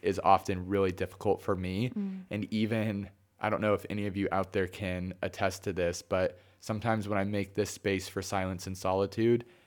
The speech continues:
Speaker 1: then my brain is just going crazy.
Speaker 2: Mm, yeah.
Speaker 1: And I think that's why it's important as you kind of build up this muscle that there's maybe longer and longer stretches of silence and solitude that you take,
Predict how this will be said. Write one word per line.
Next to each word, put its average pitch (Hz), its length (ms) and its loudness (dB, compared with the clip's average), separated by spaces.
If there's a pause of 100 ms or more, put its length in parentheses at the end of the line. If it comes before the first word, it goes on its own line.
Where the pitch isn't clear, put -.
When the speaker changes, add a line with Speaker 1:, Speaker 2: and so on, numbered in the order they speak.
(120)
Speaker 1:
then 104 160 0
my 101 200 4
brain 95 680 0
is 95 220 -2
just 95 260 -4
going 90 320 -2
crazy. 90 1120 -4 (100)
Speaker 2:
Mm, 214 400 -2 (120)
yeah. 214 180 2
Speaker 1:
And 147 240 0 (680)
I 127 60 4
think 127 180 2
that's 123 220 4
why 110 200 8
it's 107 160 0
important 101 560 2
as 101 320 2
you 101 160 -2
kind 101 260 -4
of 98 160 -2 (400)
build 110 300 4
up 107 280 2
this 107 260 -2
muscle 107 540 2
that 113 220 -2
there's 98 440 2 (440)
maybe 120 260 2
longer 110 580 4
and 104 220 0
longer 98 320 4
stretches 101 540 0
of 117 100 0
silence 113 400 0
and 117 120 -4
solitude 113 560 4
that 107 100 4
you 95 100 0
take, 104 440 2